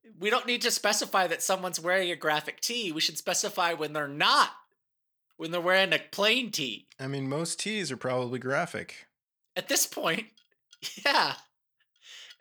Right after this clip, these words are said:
Speaker 1: And I think it's kinda strange to buy non-graphic tees. It's, uh,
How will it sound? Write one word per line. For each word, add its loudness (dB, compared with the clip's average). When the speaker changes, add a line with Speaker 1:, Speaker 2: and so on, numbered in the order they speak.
Speaker 1:
And 2
I 2
think -6
it's -2
kinda 2
strange 0
to -4
buy 2
non-graphic -4
tees. -4
It's, -6
uh, -2